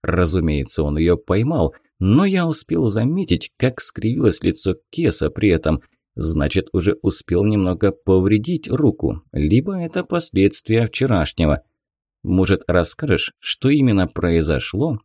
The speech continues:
и почему ты в таком состоянии? А то до занятий осталось всего ничего, а тебе ещё надо успеть принять душ». «Я не хочу об этом говорить», буркнул парень, потирая свои кулаки.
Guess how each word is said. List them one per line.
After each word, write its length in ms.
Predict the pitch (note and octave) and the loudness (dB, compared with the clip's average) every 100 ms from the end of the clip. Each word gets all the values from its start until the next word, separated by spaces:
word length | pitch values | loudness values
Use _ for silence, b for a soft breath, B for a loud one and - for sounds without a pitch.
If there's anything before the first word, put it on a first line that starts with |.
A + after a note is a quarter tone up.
| _ | _
и 120 | F#2+ | -2
почему 520 | - - - F2+ F#2+ | 0 0 0 0 0
ты 160 | G2 G#2 | 2 0
в 60 | G2+ | 2
таком 400 | G#2 G#2+ B2+ A#2+ | -2 0 0 0
состоянии? 840 | - A#2 - E3 A2 C#2+ A#1+ - _ _ - | -4 -4 -2 0 2 2 -2 -6 _ _ -6
А 140 | F2 | -4
то 160 | - D#3+ | 0 2
до 120 | C#3+ | 2
занятий 480 | C3+ C#3+ E3+ B2+ G2 | 2 0 0 0 0
осталось 460 | F#2+ - - A2+ - | -2 -2 0 0 0
всего 440 | - - A2 G#2 | -6 0 2 2
ничего, 680 | F#2 F2+ - E2 F2+ C#3+ B2 - | 2 0 0 0 2 0 -2 -4
а 80 | E2+ | -2
тебе 320 | F2 F2+ G2 | 0 2 2
ещё 280 | A2+ - A#2 | 0 -2 0
надо 240 | G#2 G#2+ | 2 2
успеть 420 | G#2+ - F2+ E2+ | 0 0 0 0
принять 460 | - G2 A2 A#2 A#2+ | 0 2 2 0 2
душ». 340 | D#3 D#3 - _ _ _ _ _ _ | 2 2 -2 _ _ _ _ _ _
«Я 160 | - - | -8 0
не 120 | G2 | 2
хочу 440 | E3 D3+ - A2+ G2+ | 2 0 0 2 2
об 120 | F2+ | 2
этом 320 | F2 F#2 F2+ | -2 -2 0
говорить», 520 | F#2 F#2+ F#2+ E2 - _ _ | 2 4 4 0 -4 _ _
буркнул 640 | E2+ D#2 G#2 - - D#2+ | -4 4 4 4 -2 -4
парень, 420 | - - A#2 C#3 A#2+ | -4 0 2 2 2
потирая 540 | - - F#2 E2+ D#2+ | -2 -2 0 0 0
свои 320 | - F2 E2 | 0 2 2
кулаки. 560 | - F#2+ G2 G#2 - | 2 2 2 0 -8